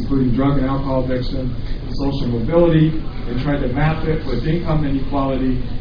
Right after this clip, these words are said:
And again, we have a pretty dramatic connection here. As income inequality increases, uh, the higher scores on the index of health and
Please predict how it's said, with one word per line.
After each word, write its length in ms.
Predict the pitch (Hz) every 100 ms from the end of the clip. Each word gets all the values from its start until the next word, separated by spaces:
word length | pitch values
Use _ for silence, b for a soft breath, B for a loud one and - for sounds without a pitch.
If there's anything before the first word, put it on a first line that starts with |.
| -
And 100 | -
again, 380 | - 160 165 143
we 80 | 123
have 140 | 131
a 100 | 127 -
pretty 400 | 190 190 139 127 - - -
dramatic 480 | 127 139 151 139
connection 460 | 127 131 143 - 131
here. 340 | 127 123 120 - - -
As 240 | - 151 151
income 400 | 151 147 139 139
inequality 880 | 131 131 - 131 131 127 127 127 -
increases, 640 | 127 - 123 123 127 117 117 B B - 107
uh, 300 | 107 107 107 - -
the 80 | 107
higher 300 | 127 143 135
scores 500 | 123 139 139 131 127
on 100 | 127
the 240 | 120 127
index 540 | 135 143 135 131 - -
of 100 | 131
health 360 | - 139 139 -
and 480 | - - - -